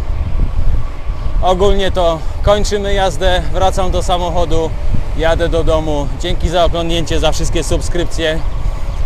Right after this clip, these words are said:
plusy i minusy, łapki w górę, łapkę w dół, komentarze. Do zobaczenia.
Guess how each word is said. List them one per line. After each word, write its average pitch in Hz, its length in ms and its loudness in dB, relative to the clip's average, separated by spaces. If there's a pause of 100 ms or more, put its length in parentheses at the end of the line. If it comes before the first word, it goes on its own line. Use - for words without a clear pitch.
(280)
plusy 196 380 4
i 185 80 0
minusy, 190 460 0
łapki 185 340 2
w 156 40 0
górę, 185 260 2
łapkę 175 320 2
w 151 40 -2
dół, 180 200 2
komentarze. 165 720 2 (920)
Do 160 160 4
zobaczenia. 151 600 0